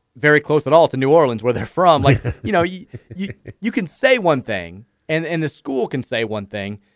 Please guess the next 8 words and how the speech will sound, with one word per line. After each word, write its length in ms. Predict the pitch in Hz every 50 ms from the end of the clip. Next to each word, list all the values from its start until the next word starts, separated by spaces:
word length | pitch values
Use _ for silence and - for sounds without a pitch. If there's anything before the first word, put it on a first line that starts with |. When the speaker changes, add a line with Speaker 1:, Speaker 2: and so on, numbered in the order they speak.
| _ _ -
Speaker 1:
but 420 | 135 123 143 156 147 - - _ _ _ _ _ _ -
the 160 | 139 160 180
action 380 | 170 202 226 233 - - 180 151
is, 140 | 139 131 135
is 180 | 131 156 135 123
what 180 | 139 151 - -
ultimately 400 | 139 143 131 - 135 131 123 113
determines 760 | 107 98 - 120 120 117 113 110 107 107 104 - - -